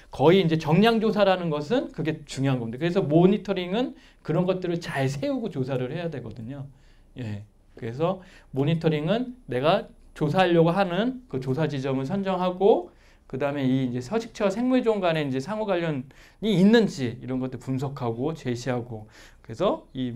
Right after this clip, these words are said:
분류군별로 이제 생물상 조사를 하고 그래서 여기에서 이제 나온 뭐 종 다양도가 높은 지역이라든가 법적 보호종이 나오면 이 법적 보호를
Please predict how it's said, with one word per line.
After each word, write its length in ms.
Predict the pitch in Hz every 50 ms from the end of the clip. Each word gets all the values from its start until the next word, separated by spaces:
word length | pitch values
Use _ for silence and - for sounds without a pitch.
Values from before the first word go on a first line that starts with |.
| 113 -
분류군별로 720 | - 135 135 139 139 143 147 131 127 131 120 120 143 139
이제 100 | 123 123
생물상 600 | 123 - 196 196 190 180 165 165 190 180 180 180
조사를 380 | 175 131 117 127 127 123 127 143
하고 480 | 165 175 170 - 190 214 247 - - - - - - - _ _
그래서 260 | - - 131 180 185
여기에서 400 | 151 139 151 165 196 202 214 196
이제 140 | 165 170 170
나온 540 | - 131 139 160 165 160 143 117 110 123 131
뭐 100 | 131 127
종 280 | 127 139 143 156 156
다양도가 560 | - 143 127 127 135 139 131 139 139 135 139
높은 340 | 123 127 127 123 - 143 135
지역이라든가 880 | 127 131 127 123 120 117 117 117 113 104 - 107 107 123 165 226 269 - - - - - _ -
법적 400 | - 123 127 - 165 156 151 147
보호종이 420 | 151 151 143 139 143 143 147 143
나오면 580 | 131 117 117 117 120 120 143 185 240 320 359 - - - - - - -
이 440 | - 147 151 151 147 139 120 117 123 - - - -
법적 380 | - 139 135 135 180 180 180 -
보호를 800 | 165 156 156 156 156 151 147 151 - - 180 208 269 339 - -